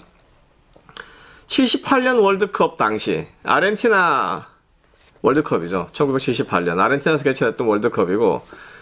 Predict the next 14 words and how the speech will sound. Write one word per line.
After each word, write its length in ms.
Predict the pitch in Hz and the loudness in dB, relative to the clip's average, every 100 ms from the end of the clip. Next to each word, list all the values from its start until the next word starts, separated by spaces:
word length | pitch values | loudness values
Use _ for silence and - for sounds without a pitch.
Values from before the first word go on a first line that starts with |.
| - | -20
그 140 | - 160 | -4 -2
천구백칠십팔 840 | - 226 233 226 254 - - 247 | 2 2 2 2 0 0 0 2
년 80 | 240 | 2
아르헨티나 480 | 160 180 208 240 208 | 2 0 0 2 4
월드컵에서 1040 | 180 190 220 196 160 151 151 226 240 - _ _ _ - | 2 0 0 0 0 0 2 0 0 -6 _ _ _ -2
아디다스가 540 | 147 190 208 202 185 | 0 2 0 0 -4
최초로 460 | 180 175 - 202 196 | -2 -2 2 2 2
선보였던 840 | 180 180 185 202 175 - 240 226 | 0 -2 2 2 0 0 0 0
제품의 640 | - 110 - 165 190 233 | -2 -2 -2 0 2 2
복각판입니다. 800 | 175 160 175 139 104 80 67 73 - - - - - - - | 0 -2 -2 -4 -4 -4 -6 -8 -12 -20 -20 -18 -20 -20 -6
이 120 | - | -2
복각품이 1300 | 143 208 - 269 - - - 233 208 202 - 220 208 196 | 2 0 2 0 -2 -12 0 2 2 -2 -4 0 2 2
나온 280 | 123 135 | 2 0
거는 480 | 147 139 180 226 233 | 2 0 2 0 -2